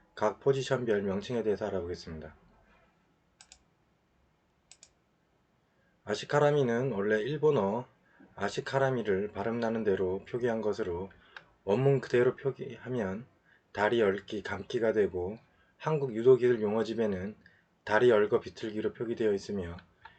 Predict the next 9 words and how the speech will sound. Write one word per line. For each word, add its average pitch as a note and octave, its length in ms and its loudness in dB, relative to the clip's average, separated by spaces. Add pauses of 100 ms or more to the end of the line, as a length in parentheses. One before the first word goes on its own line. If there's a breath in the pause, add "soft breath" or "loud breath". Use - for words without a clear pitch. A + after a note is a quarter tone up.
(220 loud breath)
영어로는 A#2+ 640 4 (320)
아시카라미라고 A2 800 -2
표기합니다. F#2 580 -8 (1000 soft breath)
유도에서는 C#3 680 4
상대의 C#3+ 420 0
무릎을 A#2 500 2
구부리는 A2 760 -2
방향이 G#2+ 400 -4
아닌 F#2+ 420 -10